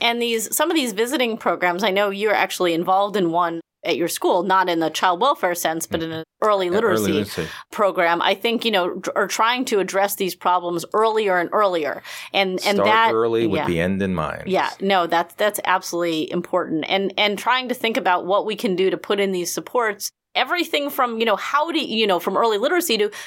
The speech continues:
Speaker 1: how do you even relate to your baby? Like, if you have never had that experience of a kind of warm, nurturing environment,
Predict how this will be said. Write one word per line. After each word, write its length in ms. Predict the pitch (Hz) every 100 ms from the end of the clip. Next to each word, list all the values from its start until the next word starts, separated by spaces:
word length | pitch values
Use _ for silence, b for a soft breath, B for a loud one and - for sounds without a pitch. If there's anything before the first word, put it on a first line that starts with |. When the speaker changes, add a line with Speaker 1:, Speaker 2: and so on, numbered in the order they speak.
| B
Speaker 1:
how 260 | - - 302
do 80 | 320
you 140 | 311
even 280 | 262 269 254
relate 460 | 233 208 277 330 -
to 120 | 240
your 180 | 175 160
baby? 380 | 165 151 151
Like, 200 | 156 196
if 200 | 202 240
you 80 | 269
have 160 | 277 214
never 340 | 226 269 277
had 380 | - 208 220 220
that 160 | 202 208
experience 680 | - - 302 294 277 240
of 160 | 196 170
a 140 | 175
kind 240 | 175 196 180
of 100 | 180
warm, 360 | 185 226 226
nurturing 480 | 202 208 - 196 185
environment, 640 | 175 170 247 262 247 247